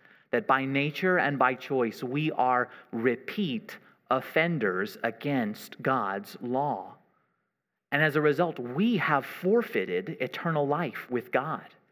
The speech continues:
and earned death and exile from his presence. But the good news of the story of God's law in the Bible is that two thousand years ago,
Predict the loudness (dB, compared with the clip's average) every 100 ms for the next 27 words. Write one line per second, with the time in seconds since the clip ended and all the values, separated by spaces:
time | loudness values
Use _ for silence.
0 | _ _ 0 2 4 4 4 4 0 -8
1 | 0 2 2 -2 -8 -14 -16 -8 0 2
2 | 2 0 -2 0 2 2 0 -2 -2 -2
3 | -2 -2 -2 -2 -6 -8 -16 -20 -20 _
4 | _ _ _ _ _ _ _ _ _ 2
5 | 4 4 2 4 4 6 6 6 6 4
6 | 2 -6 -14 -16 -18 _ 2 2 0 0
7 | 4 6 6 6 4 4 4 4 2 2
8 | 4 6 4 2 2 2 2 2 0 -4
9 | -10 _ _ _ _ _ 0 2 2 2
10 | 2 4 4 2 2 4 4 2 0 -2
11 | -4